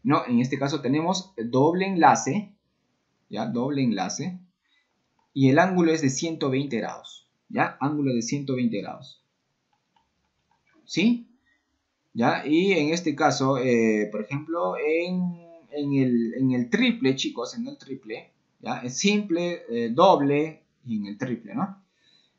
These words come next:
¿Ya? Entonces, eh, por lo tanto, esta afirmación es va-, es, es, es falso, ¿sí o no? No es ciento nueve, sino ciento nueve coma cinco, ¿ya? Este es falso, ¿correcto? Este es falso. Es una, es una estructura piramidal cuadrangular. No, es tetraédrica.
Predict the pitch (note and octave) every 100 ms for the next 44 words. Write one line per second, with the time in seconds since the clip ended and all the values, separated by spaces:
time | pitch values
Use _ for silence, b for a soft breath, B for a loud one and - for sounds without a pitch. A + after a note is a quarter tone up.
0 | _ A#2+ C#3+ D3 D#3 F3+ - E3+ E3+ -
1 | - _ _ _ _ _ D#3 D3+ D3 A3
2 | G#3+ G#3+ G#3+ F#3 C#3+ G3 F3 C#3+ G3+ A3+
3 | D#3 F#3 F#3 F#3+ - - E3 - - D4
4 | - - D3+ A#2+ F#2 A#2 C3+ E3+ E3+ F3+
5 | B3+ A3+ F#3+ C#3 C3+ A#2+ B2 C3+ F3 F3+
6 | D3+ D#3 D#3 F3 C4+ - - A#3 A3+ E3
7 | - G#2+ E3 - C3 - F3 C3+ - B2
8 | F3 - _ _ _ A2+ B2 - F2 -
9 | G#2+ - E3 G#2+ C#3 b b b - F3+
10 | A3+ A3+ G#3+ G#3 F3 F3 G#3+ G#3+ F3+ F3
11 | G#3 G3 - G3 D3+ D3+ F#3+ F3+ C#3 C#3+
12 | D#3 A3 D3 C#3 E3+ E3 D#3 F#3+ - E3
13 | - - - C3 - A2+ F#2+ - F3+ G#3
14 | C#3 - - - -